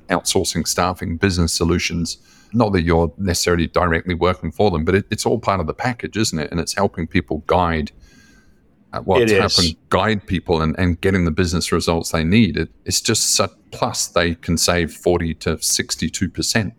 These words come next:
Speaker 1: <laughs> Like, it's a no-brainer,
Speaker 2: It's
Speaker 1: isn't
Speaker 2: a,
Speaker 1: it? You know, they
Speaker 2: it's
Speaker 1: get
Speaker 2: a,
Speaker 1: all
Speaker 2: it
Speaker 1: of that
Speaker 2: is.
Speaker 1: support.
Speaker 2: It's a,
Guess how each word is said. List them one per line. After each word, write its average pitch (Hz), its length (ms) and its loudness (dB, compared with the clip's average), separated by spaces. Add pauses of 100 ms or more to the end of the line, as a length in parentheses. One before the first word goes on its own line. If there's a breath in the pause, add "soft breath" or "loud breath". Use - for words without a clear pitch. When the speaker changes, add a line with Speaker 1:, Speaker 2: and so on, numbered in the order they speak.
Speaker 1:
<laughs> - 40 -16
Like, 110 280 0
it's - 160 -2
a 104 40 2
no-brainer, 98 520 2
Speaker 2:
It's 147 180 2
Speaker 1:
isn't 143 80 4
Speaker 2:
a, 110 60 4
Speaker 1:
it? - 100 -4
You 92 80 4
know, 95 140 4
they 90 160 2
Speaker 2:
it's 101 160 2
Speaker 1:
get - 20 4
Speaker 2:
a, - 80 4
Speaker 1:
all 131 220 6
Speaker 2:
it - 40 4
Speaker 1:
of 135 40 4
that 127 200 2
Speaker 2:
is. 95 140 2
Speaker 1:
support. 98 200 2
Speaker 2:
It's - 120 0
a, - 40 -2